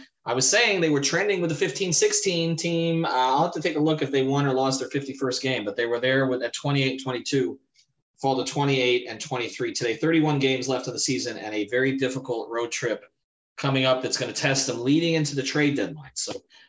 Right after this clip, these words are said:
we'll see how that plays out. Thanks to Alex. Thanks to Greg. Thanks to our sponsors, O D M P S I dot com,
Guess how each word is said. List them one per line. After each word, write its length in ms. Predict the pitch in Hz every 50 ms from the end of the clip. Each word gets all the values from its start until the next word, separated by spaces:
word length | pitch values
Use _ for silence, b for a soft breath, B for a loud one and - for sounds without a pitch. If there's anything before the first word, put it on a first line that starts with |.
| B _
we'll 80 | 123 -
see 160 | - 147 135
how 100 | 131 123
that 160 | 127 123 -
plays 220 | - 131 117 107
out. 200 | 131 110 - -
Thanks 220 | - 147 151 147 -
to 100 | 147 135
Alex. 360 | 147 151 156 165 165 156 -
Thanks 160 | 151 135 135
to 80 | - -
Greg. 240 | 147 151 151 147 139
Thanks 160 | 147 135 139
to 60 | 139
our 40 | 127
sponsors, 400 | - - 143 143 143 139 143 139
O 160 | - 143 147
D 80 | 156 147
M 160 | 139 135 -
P 80 | -
S 160 | 139 123 - 127
I 100 | 120 110
dot 200 | 110 101 - -
com, 400 | - 156 151 147 139 131 127